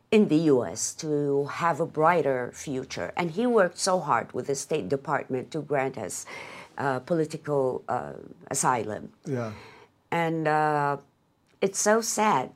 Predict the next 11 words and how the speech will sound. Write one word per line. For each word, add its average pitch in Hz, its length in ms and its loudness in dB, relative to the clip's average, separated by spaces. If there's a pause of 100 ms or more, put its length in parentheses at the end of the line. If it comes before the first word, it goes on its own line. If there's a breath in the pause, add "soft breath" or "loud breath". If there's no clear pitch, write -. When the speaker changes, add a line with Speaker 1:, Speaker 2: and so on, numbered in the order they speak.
(480)
Speaker 1:
that - 240 -4
today 165 500 0
I 139 200 2
live 147 280 0
here 131 520 0 (380)
and 156 140 -6
he's 143 260 -6
not 135 300 -4
there. 107 220 -6
And 143 120 -4
I 180 100 -4